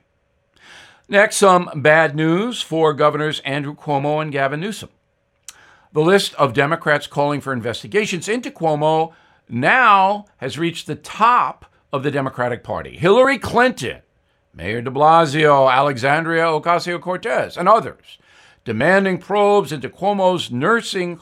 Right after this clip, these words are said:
home scandal and allegations of misconduct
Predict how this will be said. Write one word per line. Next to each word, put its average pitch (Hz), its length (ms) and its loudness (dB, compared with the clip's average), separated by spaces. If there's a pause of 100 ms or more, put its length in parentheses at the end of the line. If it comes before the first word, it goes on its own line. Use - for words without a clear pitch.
home 135 400 -6
scandal 80 800 -12 (560)
and 123 140 -2
allegations 147 600 0
of 135 180 -2
misconduct - 1400 -4